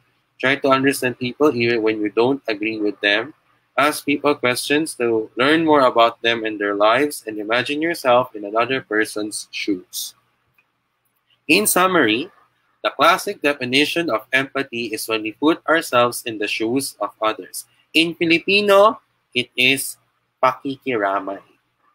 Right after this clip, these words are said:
While empathy might fail sometimes, most people are able to empathize with others in a variety of situations. This ability to see things from another person's perspective and sympathize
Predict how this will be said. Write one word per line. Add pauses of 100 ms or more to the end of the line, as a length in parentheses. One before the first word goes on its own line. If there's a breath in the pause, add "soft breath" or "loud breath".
(160)
While
empathy
might
fail
sometimes, (320)
most
people
are
able
to
empathize
with
others (480)
in
a
variety
of
situations. (360 soft breath)
This
ability
to
see
things
from
another
person's
perspective
and
sympathize